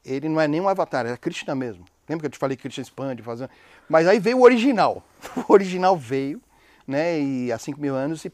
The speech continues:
e teve esses passatempos que tão falando. Aqui é o, o Krishna ensinando para Arjuna conhecimento védico, resumindo. Ele passou por tudo isso. E há quinhentos anos atrás, ele voltou.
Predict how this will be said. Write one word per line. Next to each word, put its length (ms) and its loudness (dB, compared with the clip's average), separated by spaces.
e 100 -10
teve 240 -4
esses 180 -14
passatempos 560 -8
que 100 -20
tão 160 -14
falando. 560 -8
Aqui 220 -8
é 40 -2
o, 40 -4
o 500 -12
Krishna 320 -8
ensinando 540 -8
para 180 -6
Arjuna 320 -8
conhecimento 480 -10
védico, 420 -10
resumindo. 420 -12
Ele 180 -6
passou 300 -4
por 160 -8
tudo 280 -8
isso. 320 -14
E 160 0
há 120 4
quinhentos 680 -2
anos 240 -2
atrás, 680 -4
ele 160 -6
voltou. 500 -6